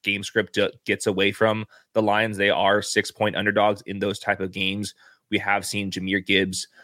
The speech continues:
play more, but he's looked really good. The offensive line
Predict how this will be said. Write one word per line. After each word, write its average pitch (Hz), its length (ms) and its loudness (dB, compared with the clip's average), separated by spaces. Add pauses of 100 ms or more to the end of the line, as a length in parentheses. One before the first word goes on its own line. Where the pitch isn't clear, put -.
(180)
play 113 260 2
more, 104 260 4
but 117 220 2
he's 107 220 0
looked 120 180 2
really 110 280 4
good. 107 280 2
The - 80 0
offensive 104 400 0
line 104 420 2